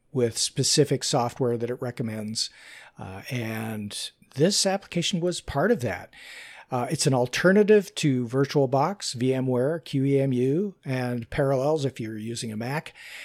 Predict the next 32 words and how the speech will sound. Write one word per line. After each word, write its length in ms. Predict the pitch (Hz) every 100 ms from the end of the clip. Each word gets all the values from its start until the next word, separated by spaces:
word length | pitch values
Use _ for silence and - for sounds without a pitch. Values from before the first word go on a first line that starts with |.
| -
It's 200 | - 165
been 160 | - 190
around 560 | 175 139 143 170 196 -
for 540 | 143 127 131 131 131
a 60 | 135
number 260 | 120 165 165
of 120 | 117
years, 380 | 170 233 143 -
but 200 | 135 - -
I've 220 | 196 233 247
been 120 | 180
unaware 440 | 139 123 123 131
of 100 | 127
it. 180 | 143 - _ - - -
It's 120 | 143 -
called 400 | - 165 156 123
Virtual 560 | 147 185 - 190 185
Machine 540 | 170 143 - 147 143 139
Manager, 540 | 139 156 143 117 104
and 140 | 107 127
it's 120 | -
actually 300 | 147 - 151
a 60 |
suite 260 | - 147 131
of 80 | 110
four 280 | - 120 -
tools 420 | 131 117 127 -
that 120 | 123
comes 240 | - 127
from 160 | - 175
Red 200 | 139 117
Hat, 320 | 113 110 147